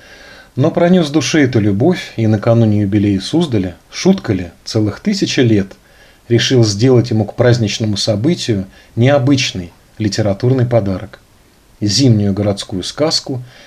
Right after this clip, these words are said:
«Необычайное похождение суздальского кота Пузатея, что живет на улице Ярунова гора».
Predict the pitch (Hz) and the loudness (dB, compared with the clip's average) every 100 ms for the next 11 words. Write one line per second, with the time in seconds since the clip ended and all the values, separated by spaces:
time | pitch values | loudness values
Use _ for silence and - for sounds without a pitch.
0 | - 113 123 131 135 - 127 104 98 101 | -8 0 2 2 0 2 2 2 -2 -4
1 | 104 107 98 104 101 95 - 127 104 95 | -2 -2 0 0 2 0 -2 -2 0 -2
2 | - 101 92 107 101 92 101 90 92 - | -6 -10 -8 -8 -8 -8 -8 -10 -10 -6
3 | 151 170 - _ _ - - 113 101 92 | -6 -6 -14 _ _ -14 -2 -2 -2 -2
4 | 113 165 - - 107 98 98 117 127 - | -2 -4 -8 -12 -4 -2 0 0 -2 -4
5 | 101 95 92 98 95 90 92 87 82 | -4 -6 -4 -4 -4 -6 -8 -8 -12